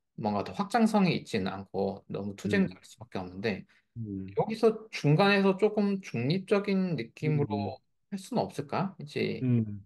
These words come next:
Speaker 1: 이 고민을 좀 하는 거죠.
Speaker 2: 음.
Speaker 1: 싸우지 않고 좀
Speaker 2: 음.
Speaker 1: 이렇게 할 수 있는 방법이 없나? 음.
Speaker 2: 음. 그러니까 이게 참, 그게 제가 생각할 때는, 아, 이렇게 표현하면 좀, 이렇게 좀 별로 좀,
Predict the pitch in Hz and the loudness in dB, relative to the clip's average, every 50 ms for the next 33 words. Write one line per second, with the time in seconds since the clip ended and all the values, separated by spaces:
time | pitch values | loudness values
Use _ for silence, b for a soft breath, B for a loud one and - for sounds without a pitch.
0 | - - - 143 151 151 151 147 - 127 123 117 113 110 101 98 95 90 85 - | -8 0 2 4 4 4 4 2 0 0 0 2 0 0 0 0 -2 -4 -6 -6
1 | 98 95 95 92 160 139 113 95 82 - - - _ _ _ _ _ _ _ _ | -6 -6 -4 -2 -2 -2 -2 -4 -8 -12 -14 -20 _ _ _ _ _ _ _ _
2 | _ - - 107 113 120 117 107 101 95 95 92 90 90 90 92 _ _ _ _ | _ -12 -4 0 0 2 2 2 0 -4 -6 -8 -8 -10 -12 -16 _ _ _ _
3 | _ _ _ _ _ - - - 190 196 196 190 190 185 139 104 98 101 - - | _ _ _ _ _ -8 0 4 6 6 6 4 4 2 0 -2 -2 -6 -6 -2
4 | 127 101 - - - _ _ _ B B B B B B - 113 113 107 101 98 | -2 -2 -2 -2 -10 _ _ _ B B B B B B -2 0 0 0 0 -2
5 | 95 92 92 - _ _ - 131 127 127 117 127 180 180 185 - 170 147 135 - | -4 -6 -10 -12 _ _ -2 0 2 2 2 2 0 -2 0 0 0 0 0 -2
6 | - 113 110 113 131 135 120 98 92 87 92 117 160 165 - _ _ _ _ - | -4 -4 0 0 0 0 0 -4 -6 -4 -4 -4 -4 -4 -6 _ _ _ _ -12
7 | - 110 123 - _ _ - 113 110 - _ _ - 104 _ _ _ _ _ _ | -12 -12 -12 -14 _ _ -12 -12 -12 -12 _ _ -20 -20 _ _ _ _ _ _
8 | _ _ _ B B B B B B B - 202 214 202 190 175 180 175 - - | _ _ _ B B B B B B B 4 8 8 8 8 8 8 6 6 2
9 | - 226 214 180 - - - 156 143 143 143 147 147 127 101 95 - - 147 160 | 2 2 2 0 0 -2 0 4 8 10 12 12 12 10 8 4 0 0 0 0
10 | 160 165 185 175 156 160 165 156 123 - 131 127 147 147 113 92 95 - _ _ | 2 2 0 -2 0 0 -2 -2 -2 -2 -2 0 2 0 0 0 -4 -10 _ _
11 | _ _ _ _ _ _ _ _ _ _ _ - - 139 143 143 139 - 185 - | _ _ _ _ _ _ _ _ _ _ _ -10 -2 0 0 0 -2 -4 -4 0
12 | 185 175 165 160 151 139 147 135 131 127 - - - 110 - 131 120 - 120 120 | 0 2 4 4 2 2 2 0 -2 -4 -8 -14 -14 -8 -8 -6 -4 -2 0 0
13 | 117 - - - - - - 120 104 107 113 110 110 117 110 107 101 107 | 0 -2 -4 -10 -14 -10 -6 -4 -4 -2 -2 -2 -2 -2 -2 -2 -4 -6